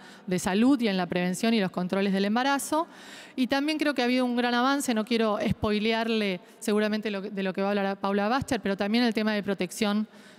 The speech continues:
de niños, niñas y adolescentes víctimas. Ha habido importantísimos avances, sobre todo en esta casa, de leyes que han sido clave para la protección de los niños, las niñas y los adolescentes víctimas. Y en esto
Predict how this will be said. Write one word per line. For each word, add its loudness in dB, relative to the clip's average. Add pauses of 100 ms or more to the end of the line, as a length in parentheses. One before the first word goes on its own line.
de 0
niños, 2
niñas 0
y 0
adolescentes 0
víctimas. 2
Ha 0
habido 2
importantísimos -2
avances, 0
sobre 0
todo -2
en -2
esta -6
casa, -4 (240)
de 0
leyes 0 (420)
que -2
han -4
sido 0
clave 2
para -2
la 0
protección -2 (340)
de -2
los 0
niños, 0
las -2
niñas -4
y -2
los -4
adolescentes 0
víctimas. 0
Y 2
en 0
esto 0